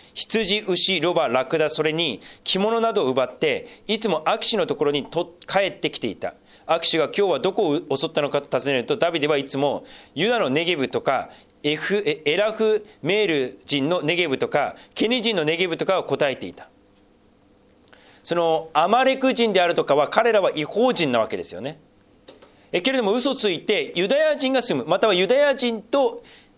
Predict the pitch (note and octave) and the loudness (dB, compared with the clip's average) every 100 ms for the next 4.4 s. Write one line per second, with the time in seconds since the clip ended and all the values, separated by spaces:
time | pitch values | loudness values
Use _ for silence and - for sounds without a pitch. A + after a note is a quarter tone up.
0 | - D#3 A3+ C4+ C#4 C4+ B3+ A#3+ C4 F#3+ | -4 -2 2 2 2 0 0 0 0 0
1 | C#3+ C#3+ F2+ - _ _ - F#3+ E3 C3 | 0 -2 -2 -10 _ _ -4 -2 0 0
2 | A2+ G2 F#2 - E3 G#3 _ _ _ _ | -2 -4 -6 -8 -12 -14 _ _ _ _
3 | _ _ _ _ _ _ A#3 A#3 C4 G#3 | _ _ _ _ _ _ -8 -2 -2 -2
4 | D#3+ - F#2 - | -4 -6 -8 -12